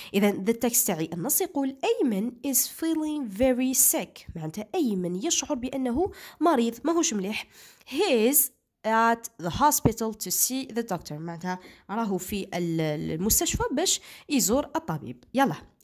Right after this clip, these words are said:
هنا راهو عندي ال conversation between أيمن and the doctor. معناتها عندي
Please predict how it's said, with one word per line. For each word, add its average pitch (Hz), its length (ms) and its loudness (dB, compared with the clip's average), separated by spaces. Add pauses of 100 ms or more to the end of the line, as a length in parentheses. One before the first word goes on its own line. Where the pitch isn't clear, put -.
هنا 233 340 2
راهو 185 200 -2
عندي 180 460 -2
ال 156 500 -4
conversation 208 800 0
between 180 340 -4 (100)
أيمن 208 360 0
and 240 300 -2
the 214 80 0 (120)
doctor. - 140 -8
معناتها 175 400 -4
عندي 185 380 0